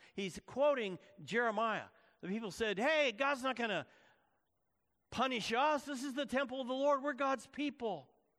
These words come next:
Grace is represented as the church's inexhaustible treasury from which she showers blessings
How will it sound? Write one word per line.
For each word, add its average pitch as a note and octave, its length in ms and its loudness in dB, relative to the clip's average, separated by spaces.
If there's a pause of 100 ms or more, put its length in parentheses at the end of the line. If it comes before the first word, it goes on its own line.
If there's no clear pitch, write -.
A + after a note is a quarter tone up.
(680)
Grace A#3+ 480 0
is C#4 160 -6
represented G#3+ 580 -2
as D#3 140 -4
the D#3 140 -4
church's E3+ 720 -4 (280)
inexhaustible B3 1000 0
treasury F3 640 -4 (240)
from F#3+ 160 -4
which G#3 200 2
she G3+ 220 -6
showers C4+ 680 2
blessings F#3 680 -4